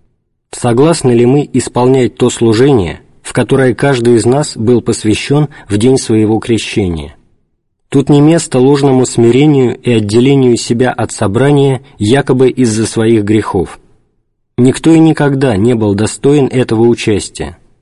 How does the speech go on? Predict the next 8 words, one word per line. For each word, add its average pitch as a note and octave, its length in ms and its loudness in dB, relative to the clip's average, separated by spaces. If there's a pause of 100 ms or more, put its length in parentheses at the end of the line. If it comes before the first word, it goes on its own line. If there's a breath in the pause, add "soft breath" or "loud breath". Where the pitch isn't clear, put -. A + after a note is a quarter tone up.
(220)
и C3 80 2
нет C#3+ 240 2
такой A#2 280 -2
праведности, G#2+ 840 -2 (260 loud breath)
которая B2+ 420 0
делала A#2+ 420 2
бы G#2 140 -2
человека A#2 640 -2